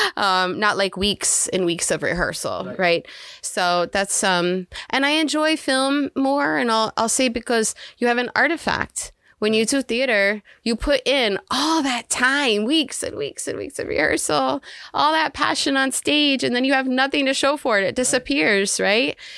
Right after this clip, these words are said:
Speaker 1: So with film, that's, that's what I think. I,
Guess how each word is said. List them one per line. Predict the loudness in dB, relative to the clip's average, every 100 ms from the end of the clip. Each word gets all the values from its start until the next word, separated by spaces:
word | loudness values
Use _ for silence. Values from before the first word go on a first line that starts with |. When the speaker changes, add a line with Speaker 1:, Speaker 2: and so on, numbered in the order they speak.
| -14
Speaker 1:
So | -2 2 2
with | 2 -2
film, | -4 0 2 2 2 0 -4 -8 -20 -20 _
that's, | -2 0 2 0 -2 -4 _ _
that's | -2 -2 0
what | 0
I | 2
think. | 0 0 -4 _
I, | -10